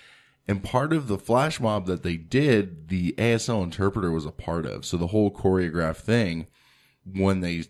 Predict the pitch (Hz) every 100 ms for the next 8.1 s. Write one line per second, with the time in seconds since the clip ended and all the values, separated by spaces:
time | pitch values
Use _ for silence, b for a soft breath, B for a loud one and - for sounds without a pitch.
0 | - 82 92 - - 104 117 - 110 107
1 | 90 85 98 101 95 87 78 85 - -
2 | 85 - 85 87 82 87 85 78 92 82
3 | 82 82 - 87 85 90 80 80 95 87
4 | - 85 76 78 92 110 87 80 b b
5 | b b - 98 95 90 85 80 - _
6 | _ - 92 85 87 85 101 95 107 104
7 | - 104 104 110 - 139 147 123 95 95